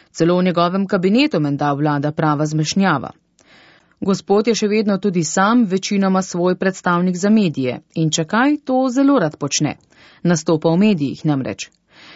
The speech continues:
Toda čeprav velja za moža, ki ga ima kamera rada, je treba priznati, da se tudi njegovih modrih oči ne da gledati v nedogled. Da je treba pokazati nekaj več, vsebino, ki pa je ni od nikoder.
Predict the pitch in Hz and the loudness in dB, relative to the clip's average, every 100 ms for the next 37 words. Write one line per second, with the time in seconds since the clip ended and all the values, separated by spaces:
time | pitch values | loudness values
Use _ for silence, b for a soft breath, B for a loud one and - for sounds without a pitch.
0 | B 277 254 269 262 311 320 202 185 214 | B -2 0 2 0 0 2 0 0 0
1 | 247 233 175 156 175 202 214 170 151 147 | 0 0 -2 -2 -2 -2 -2 0 0 0
2 | 143 165 165 165 151 135 151 196 220 196 | -2 0 0 0 -2 -2 0 0 2 0
3 | b b b - 165 285 269 254 233 180 | b b b -6 -2 0 0 0 -2 0
4 | 190 208 214 180 170 165 208 208 165 165 | 0 0 -2 -2 -2 -2 0 0 2 0
5 | 175 196 208 247 233 226 233 247 - 175 | 0 -2 0 2 2 -2 -2 -2 0 0
6 | 139 139 151 147 151 139 139 151 156 143 | 0 0 0 0 0 -2 -2 2 2 0
7 | 131 110 - - _ B B B 165 185 | -2 -6 -10 -18 _ B B B 0 2
8 | 160 175 175 180 175 175 175 180 202 190 | 2 -2 -2 -4 -4 0 0 0 -2 -2
9 | 185 220 220 180 143 - _ _ 156 156 | 0 0 0 -2 -4 -12 _ _ -4 -2
10 | 151 226 160 - - _ _ - 156 120 | 2 2 2 -4 -16 _ _ -12 -8 -6
11 | 139 160 190 190 208 233 175 110 | -2 0 0 0 0 0 0 -2